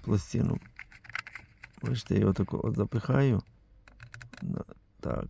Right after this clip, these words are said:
так, не знаю, чи видно, чи ні. Зараз спробую. О. Тобто оцю пластину верхню оттягуємо сюди і витягуємо, бо вона цепляє ці два зуба.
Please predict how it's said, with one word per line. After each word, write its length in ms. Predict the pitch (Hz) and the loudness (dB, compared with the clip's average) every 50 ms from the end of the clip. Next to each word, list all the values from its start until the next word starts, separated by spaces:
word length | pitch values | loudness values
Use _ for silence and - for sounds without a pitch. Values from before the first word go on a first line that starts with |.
| - - | -10 -10
так, 160 | - - - - - | -8 -8 -8 -6 -6
не 160 | - 95 101 104 | -6 -4 -4 -2
знаю, 340 | 123 110 113 123 127 - | 0 0 2 2 2 0
чи 160 | - - - - | -2 -4 -4 -2
видно, 480 | - 90 95 123 123 123 120 113 110 | 0 0 2 2 2 2 2 0 0
чи 180 | 110 - - - | -2 -2 -4 -2
ні. 240 | - 98 107 113 117 _ - - - - - _ _ - - | 0 2 2 0 0 _ -10 -20 -20 -20 -20 _ _ -6 -4
Зараз 200 | - - - - | -4 -2 -4 -6
спробую. 540 | - - - - - - 80 - - - - _ _ _ - | -6 -8 -8 -6 -4 -4 0 0 -2 -2 -2 _ _ _ -8
О. 140 | - - - - - _ _ - - _ _ _ _ _ _ _ - _ - - - - - _ _ _ _ _ _ - _ _ - | -6 -6 -6 -6 -8 _ _ -20 -20 _ _ _ _ _ _ _ -20 _ -20 -20 -20 -20 -20 _ _ _ _ _ _ -20 _ _ 0
Тобто 340 | - 120 110 - - 120 - | 0 0 2 4 2 2 4
оцю 320 | - 117 107 - - 131 101 | 6 4 4 6 4 4 4
пластину 560 | - 104 107 113 - - - 160 160 147 117 | 6 4 4 4 4 4 4 6 8 8 8
верхню 400 | 104 101 98 90 - - - - | 8 6 6 4 0 -2 -2 0
оттягуємо 600 | - 110 - - 113 110 107 104 107 101 104 104 104 | 0 0 4 6 8 8 8 8 8 8 8 6 4
сюди 480 | - - 110 107 113 135 135 160 175 - - - - - _ - - - | 2 0 -2 2 4 4 4 4 2 0 -4 -20 -20 -20 _ -20 -12 -2
і 140 | - 120 | 2 4
витягуємо, 840 | 104 104 107 - - 120 117 123 117 123 117 113 110 107 107 95 - - - - - - | 4 4 4 6 6 8 8 8 8 8 8 8 8 8 6 6 4 0 -6 -14 -10 -6
бо 360 | - 113 113 107 107 110 107 | 0 4 6 8 8 10 8
вона 280 | 104 107 110 110 113 | 8 8 8 8 8
цепляє 440 | 107 - - 98 - 104 110 107 107 | 6 4 0 2 6 8 8 8 8
ці 160 | 95 - 117 | 6 4 4
два 180 | 104 98 101 101 | 4 6 4 4
зуба. 300 | 92 98 95 92 120 120 | 4 4 2 2 0 -2